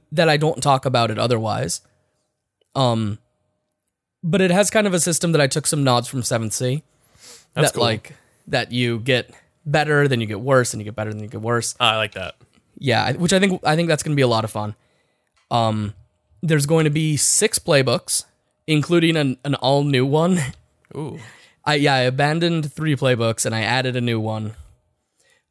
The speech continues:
Speaker 1: Uh, so the playbooks are La Belleza, which is the beauty. That's the totally new one. It's about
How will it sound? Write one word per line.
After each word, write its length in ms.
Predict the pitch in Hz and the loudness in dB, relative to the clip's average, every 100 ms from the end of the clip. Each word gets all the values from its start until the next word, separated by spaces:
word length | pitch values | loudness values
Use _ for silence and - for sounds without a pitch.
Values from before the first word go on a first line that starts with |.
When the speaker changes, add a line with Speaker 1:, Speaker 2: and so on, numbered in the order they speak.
| _ | _
Speaker 1:
Uh, 200 | - 107 | -4 -2
so 280 | 104 - 127 | 0 -2 -2
the 240 | 120 117 113 | 0 0 -2
playbooks 640 | - 175 180 170 180 - - - | -6 -2 -2 0 -2 -4 -10 -2
are 540 | 131 120 113 110 127 - - - _ | 2 2 2 -2 -4 -10 -20 -20 _
La 200 | 156 143 | -2 0
Belleza, 600 | 135 131 127 165 220 285 - _ - | 2 2 2 2 0 -2 -6 _ -14
which 160 | 170 143 | -8 -2
is 100 | 147 | 0
the 80 | 143 | 0
beauty. 420 | 139 131 113 107 | 0 0 0 -2
That's 220 | 113 135 | -2 -2
the 80 | 151 | -2
totally 420 | 135 156 156 165 | -2 0 2 2
new 140 | 151 131 | 0 0
one. 260 | 113 110 110 _ _ _ _ | -2 -6 -8 _ _ _ _
It's 160 | - 135 | -6 -4
about 400 | 127 131 123 - | 0 0 0 -4